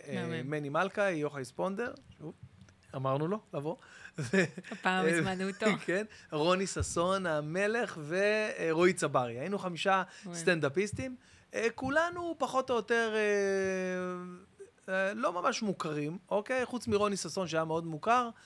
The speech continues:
Speaker 1: אה, כל אחד לפי כבודו ומעלתו, לא עכשיו נכנס לזה, אבל כאילו לא, לא ממש מוכרים.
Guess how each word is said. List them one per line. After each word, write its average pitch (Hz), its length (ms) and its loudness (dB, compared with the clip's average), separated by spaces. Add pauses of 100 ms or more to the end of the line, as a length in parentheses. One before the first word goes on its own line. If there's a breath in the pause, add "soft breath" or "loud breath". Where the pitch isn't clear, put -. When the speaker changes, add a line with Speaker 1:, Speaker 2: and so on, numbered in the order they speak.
(340 loud breath)
Speaker 1:
אה, - 200 -12
כל 320 180 8
אחד 285 260 4
לפי 233 340 0
כבודו 196 320 4
ומעלתו, 175 520 4
לא 208 220 6
עכשיו 196 220 -2
נכנס 214 280 2
לזה, 285 200 4
אבל 285 180 4
כאילו 302 260 0
לא, 247 420 4
לא 233 200 4
ממש 202 180 0
מוכרים. 139 460 -2